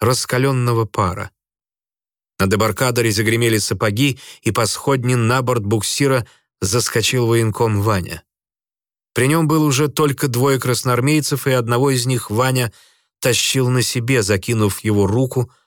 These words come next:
на свои плечи. Гимнастерка на боку у бойца пропитана кровью. Второй боец задыхался и пошатывался. «Михайлов!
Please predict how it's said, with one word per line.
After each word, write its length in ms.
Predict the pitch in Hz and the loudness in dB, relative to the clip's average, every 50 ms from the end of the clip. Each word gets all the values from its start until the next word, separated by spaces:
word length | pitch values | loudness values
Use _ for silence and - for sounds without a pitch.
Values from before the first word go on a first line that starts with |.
| _ _ _ _ _ | _ _ _ _ _
на 120 | - 95 - | -4 -4 -2
свои 340 | - 110 110 110 113 110 | -2 0 0 0 0 0
плечи. 500 | 101 - 104 95 85 78 - - - - _ _ _ _ _ _ _ _ _ _ | -2 -2 -2 0 0 -2 -4 -6 -8 -10 _ _ _ _ _ _ _ _ _ _
Гимнастерка 640 | 92 95 101 101 95 - - - 110 104 95 - | -2 0 0 0 0 0 0 0 -2 -2 0 -2
на 80 | 104 101 | -2 0
боку 280 | 98 101 95 - 104 101 | 0 0 -2 -2 0 0
у 100 | 98 92 | 0 2
бойца 440 | 98 98 95 95 - - 107 101 | 2 0 0 -2 -2 -2 -2 -2
пропитана 540 | 92 - 101 95 - - 95 - 98 98 98 | -2 -2 -4 -4 -2 -4 -4 -2 -2 -2 -2
кровью. 480 | - - 113 117 107 95 92 90 85 - _ - _ _ _ _ | -2 0 0 2 2 2 2 0 -2 -4 _ -20 _ _ _ _
Второй 340 | - - - 107 120 123 117 | -8 -4 -2 0 2 2 2
боец 260 | 117 123 120 120 110 | 2 2 2 0 0
задыхался 840 | 95 95 107 117 104 110 104 - - 123 120 117 - - 120 107 95 - _ _ _ _ _ _ _ | -2 -2 -2 0 0 0 -2 0 0 -2 -2 -2 -2 -4 -4 -6 -6 -8 _ _ _ _ _ _ _
и 100 | 110 117 | -8 -6
пошатывался. 920 | 101 110 101 - - - 98 85 - 90 95 - - - - - - - - _ _ _ _ _ _ _ _ _ _ _ _ _ _ _ _ _ _ _ _ _ _ _ _ _ _ _ - | -4 -2 -2 -2 0 0 -2 -2 -2 -6 -8 -6 -6 -8 -8 -8 -10 -14 -20 _ _ _ _ _ _ _ _ _ _ _ _ _ _ _ _ _ _ _ _ _ _ _ _ _ _ _ -4
«Михайлов! 560 | 135 147 - 220 240 233 214 160 113 - - | -2 0 0 2 2 2 2 2 0 -2 -8